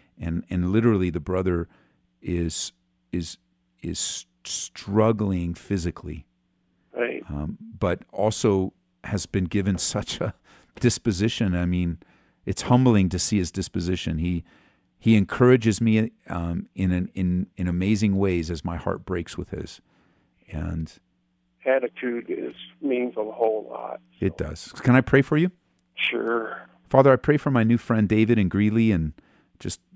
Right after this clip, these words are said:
Speaker 1: really wrestling with the reality of life and the end of life decisions. Um, and I, I pray for his pain, for his frustrations,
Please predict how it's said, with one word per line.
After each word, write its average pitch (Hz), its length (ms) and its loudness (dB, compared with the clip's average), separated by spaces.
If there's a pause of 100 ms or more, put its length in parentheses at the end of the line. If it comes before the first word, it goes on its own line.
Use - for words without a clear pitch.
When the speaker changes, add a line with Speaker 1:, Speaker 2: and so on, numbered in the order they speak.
(120)
Speaker 1:
really 110 260 6
wrestling 104 500 2
with 98 140 2
the 85 80 -2
reality 95 680 0
of 80 160 -2
life 85 420 -4
and 82 140 -2
the 82 160 -6
end 95 220 0
of 92 140 -2
life 90 300 -2
decisions. 110 680 -4 (720)
Um, 85 360 -8 (120)
and 85 160 -6
I, 87 280 -4
I 90 80 -8
pray 95 260 -2
for 104 160 -2
his 95 120 -2
pain, 107 500 -4 (720)
for 87 320 -2
his 87 480 -4 (180)
frustrations, 120 1000 -4